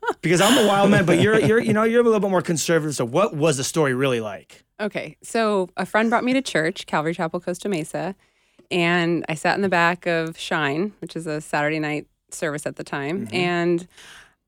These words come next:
Speaker 2: I'm sitting back, and it's all dark, and all of a sudden this guy with long hair <laughs> comes up on stage, and he sta-, starts talking about porn and sex and all these uncomfortable, just kinda awkward topics that I have never heard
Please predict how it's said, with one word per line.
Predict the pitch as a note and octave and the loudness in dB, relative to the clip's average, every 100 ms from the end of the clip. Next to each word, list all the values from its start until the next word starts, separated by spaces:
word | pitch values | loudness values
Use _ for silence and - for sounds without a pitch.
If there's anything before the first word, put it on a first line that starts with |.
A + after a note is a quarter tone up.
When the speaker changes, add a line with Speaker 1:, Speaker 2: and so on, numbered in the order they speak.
| - | -2
Speaker 2:
I'm | F3+ F#3+ F#3+ | 2 2 0
sitting | - G#3 | 0 2
back, | F#3+ F#3 F#3+ | 6 4 4
and | D#3+ | 0
it's | F3+ | 2
all | F#3 | 2
dark, | D#3+ E3 F3+ F3+ F3 | 4 6 8 6 2
and | D#3+ D3+ | -2 0
all | D#3+ | 0
of | |
a | F3+ | 0
sudden | F3+ | 0
this | E3+ - | 0 2
guy | E3+ F3+ | 4 6
with | E3 | 4
long | D#3 F3+ G#3 | 2 2 4
hair | F#3 F3 F3+ A3+ G3+ - - | 6 6 6 4 0 -10 -8
<laughs> | F#3 - | -8 -6
comes | - A3+ A#3+ | 0 4 4
up | A3+ G#3+ | 4 4
on | A3 A3 | 2 2
stage, | - F3+ F#3 F3+ | 2 4 4 4
and | D#3 | 0
he | D#3+ | -4
sta-, | - E3+ - - | -4 -4 -4 -12
starts | - E3 - | -4 -4 0
talking | E3+ E3+ | -2 -2
about | D#3 D3 - _ - - - _ _ _ - | -2 -4 -6 _ -20 -20 -20 _ _ _ -4
porn | F3+ F#3 F#3+ F#3 | 2 4 4 4
and | D#3 D#3+ | 2 2
sex | - F3+ - | 4 2 2
and | E3+ | -2
all | E3+ | 0
these | F3+ E3+ - - - | 0 -2 -6 -18 -4
uncomfortable, | F#3+ F#3 G#3 G3 F#3+ F3 E3+ | -4 -2 -4 -4 -4 0 0
just | E3+ F3 - _ _ - | 0 -4 -10 _ _ -4
kinda | A3 - _ | -2 -2 _
awkward | - E3+ E3 F3 D#3+ D#3 - | 0 0 0 -4 -4 -4 0
topics | A#3 B3+ F#3+ - | 2 2 0 0
that | D3 | 0
I | D3 - E3+ | 0 -4 -8
have | D3+ | -2
never | E3 D#3 D#3 | 0 2 0
heard | D#3+ D#3 | 0 -2